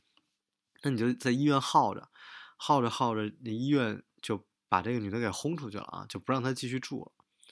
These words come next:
那，那不让继续住怎么办呢？就是这个，这个女的就没办法，就回家呗。那回家你慢慢的钱就没有了，然后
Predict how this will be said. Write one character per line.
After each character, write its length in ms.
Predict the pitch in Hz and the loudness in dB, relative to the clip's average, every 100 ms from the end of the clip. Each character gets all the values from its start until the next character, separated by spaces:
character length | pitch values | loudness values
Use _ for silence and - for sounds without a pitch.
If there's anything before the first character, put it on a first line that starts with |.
| - - - _ | -20 -20 -20 _
那， 380 | 147 147 131 - _ _ - | 0 2 2 -4 _ _ -8
那 100 | 135 | -6
不 180 | - | 2
让 140 | 156 165 | 4 4
继 100 | 160 | 2
续 120 | 165 | 0
住 220 | 156 170 | 0 0
怎 140 | 110 92 | 0 -2
么 80 | |
办 240 | 90 107 98 | -2 -4 -4
呢？ 120 | 98 - | -10 -12
就 80 | |
是 120 | 104 101 _ | -12 -12 _
这 140 | - | -4
个， 160 | 107 101 104 - - _ _ 156 | -2 -4 -8 -16 -20 _ _ -10
这 120 | 139 | -4
个 320 | 117 110 104 101 - _ - - _ | -2 -2 -4 -6 -10 _ -20 -20 _
女 180 | 107 95 | -4 -4
的 80 | |
就 340 | 98 127 113 107 _ _ _ - | -2 0 0 -4 _ _ _ -20
没 240 | - 110 117 | -6 0 2
办 140 | 151 | 2
法， 120 | 113 | 2
就 80 | 98 | -2
回 200 | 98 113 | -2 -2
家 260 | 117 139 135 | 0 -2 -2
呗。 180 | 101 _ _ _ | -6 _ _ _
那 140 | - 113 | -12 -6
回 200 | 123 127 | -2 0
家 300 | 165 165 - | 0 -2 -6
你 200 | - 113 | -8 -6
慢 200 | 101 120 | -2 0
慢 100 | 139 | 0
的 80 | 131 | -2
钱 380 | - - 95 117 | -2 -2 -4 -4
就 80 | |
没 200 | 131 101 | -4 -4
有 80 | 98 | -6
了， 220 | - - _ _ - - - - | -8 -14 _ _ -20 -20 -20 -14
然 120 | - | -2
后 120 | 101 | 0